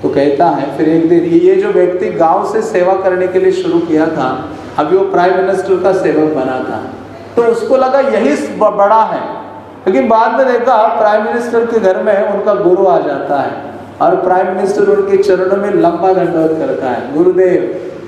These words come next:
आपको प्रणाम, आपकी सेवा क्या करूं?" इस व्यक्ति ने देखा, "अरे, ये भी तो इनकी सेवा कर रहा है, मुझे किसकी सेवा में जाना है?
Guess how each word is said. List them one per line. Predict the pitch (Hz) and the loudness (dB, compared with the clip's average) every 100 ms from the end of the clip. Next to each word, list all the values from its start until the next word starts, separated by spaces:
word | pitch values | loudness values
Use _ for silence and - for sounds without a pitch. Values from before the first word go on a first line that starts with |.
| - | -4
आपको | 143 151 170 | -2 0 -2
प्रणाम, | 160 147 143 135 135 | -2 0 2 0 0
आपकी | 131 - 151 | -2 -4 -4
सेवा | - 147 147 | 0 0 0
क्या | 147 147 | 0 -2
करूं?" | 139 135 123 117 113 - - - - | -2 -2 -4 -4 -8 -12 -16 -10 -6
इस | 135 139 | -4 -2
व्यक्ति | 131 139 | 0 2
ने | 151 | 2
देखा, | 151 147 147 160 | 2 0 0 0
"अरे, | 135 160 | 0 0
ये | 170 131 | 0 0
भी | 147 | 0
तो | 156 165 | 2 2
इनकी | 165 165 | 2 0
सेवा | - 160 156 | 0 0 0
कर | 156 156 | 0 -2
रहा | 151 | -2
है, | 151 147 - - - - | -2 -4 -8 -12 -14 -4
मुझे | 139 151 | 0 2
किसकी | 175 170 - 196 | 2 0 0 2
सेवा | 185 180 | 2 2
में | 180 185 | 2 2
जाना | 185 175 190 | 2 2 2
है? | 214 247 - - | 0 -2 -6 -10